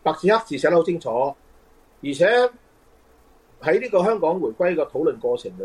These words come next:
邊，一再承諾。趙紫陽喺八三年曾經寫信俾兩大學生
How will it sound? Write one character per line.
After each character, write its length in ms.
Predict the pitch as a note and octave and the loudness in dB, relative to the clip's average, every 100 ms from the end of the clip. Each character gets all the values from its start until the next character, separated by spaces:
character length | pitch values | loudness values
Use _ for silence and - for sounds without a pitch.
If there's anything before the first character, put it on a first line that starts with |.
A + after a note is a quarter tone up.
| G#2+ | -8
邊， 200 | A2 F#2+ B2+ - _ _ _ _ _ _ _ | -8 -10 -10 -16 _ _ _ _ _ _ _
一 80 | - | 0
再 80 | G#3+ | 0
承 360 | - C3 B2+ F#2+ G#2 | 2 0 -2 -10 -8
諾。 200 | A#2 - _ _ | -8 -8 _ _
趙 180 | E3+ D#3 | 0 0
紫 120 | F3+ | 2
陽 240 | A3 C3 | 0 0
喺 120 | C#3 F#3 | 0 0
八 100 | D#3+ | 0
三 180 | - F3+ | -2 -2
年 160 | A#2 G#2+ | -4 -8
曾 120 | G#2+ | -8
經 220 | D#3+ E3 | -4 -4
寫 220 | - C3 | 0 0
信 180 | C#3 A#2+ | 0 -4
俾 260 | A2+ B2 C3+ | 0 2 2
兩 160 | A#2 | 0
大 160 | A#2+ G#2 | -2 -6
學 60 | G#2+ | -6
生 180 | - | -6